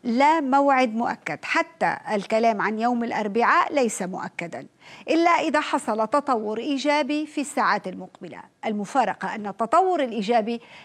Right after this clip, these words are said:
ليس نفسه عند رئيس الجمهورية وعند الرئيس المكلف، ففي قصر بعبدة يتحدثون عن تطور يقتصر على حقيبتي الاقتصاد والطاقة، وإذا تم التوافق على الاسمين المرشحين للوزارتين وضمن حصة من،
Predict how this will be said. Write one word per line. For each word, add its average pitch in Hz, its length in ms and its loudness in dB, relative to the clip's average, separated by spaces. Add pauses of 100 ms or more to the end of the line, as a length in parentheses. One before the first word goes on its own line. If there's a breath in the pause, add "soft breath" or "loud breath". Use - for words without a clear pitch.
(160 loud breath)
ليس 339 440 0
نفسه 240 480 -4
عند 214 240 -6
رئيس 202 320 -6
الجمهورية 233 600 -4
وعند 233 360 -2
الرئيس 196 380 -6
المكلف، 202 600 -10 (280 loud breath)
ففي 226 280 -2
قصر 277 360 0
بعبدة 277 420 2
يتحدثون 247 840 -2
عن 214 180 -4
تطور 277 480 -2
يقتصر 269 800 -2
على 220 220 2
حقيبتي 220 680 -6
الاقتصاد 220 520 -4
والطاقة، 226 560 -2 (500 loud breath)
وإذا 208 300 -2
تم 233 240 0
التوافق 233 580 -2
على 233 180 0
الاسمين 226 480 -6
المرشحين 220 760 -6
للوزارتين 233 1000 -2
وضمن 220 380 -8
حصة 311 500 -6
من، 247 280 -2